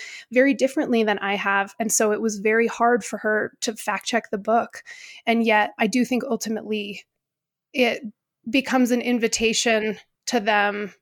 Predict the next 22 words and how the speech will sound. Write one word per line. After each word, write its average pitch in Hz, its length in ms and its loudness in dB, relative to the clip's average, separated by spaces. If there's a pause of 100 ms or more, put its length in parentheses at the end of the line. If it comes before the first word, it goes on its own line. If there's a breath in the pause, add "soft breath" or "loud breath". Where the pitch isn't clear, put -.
(220)
into 269 220 4
the 240 100 0
deeper 208 300 -2
layers 190 340 -2
of 202 60 -14
the 202 100 -2
experience 202 520 -4
that - 180 -4
ultimately 208 480 -4
does 202 240 -2
pay 185 220 -4
off. 185 340 0
And 208 120 -2
I 202 40 -2
have 202 240 -4 (240)
extraordinary 254 880 2
relationships 214 640 -4
with 208 120 -6
them 214 220 0
and 202 60 -4
extraordinary 247 640 2
relationships 202 760 -6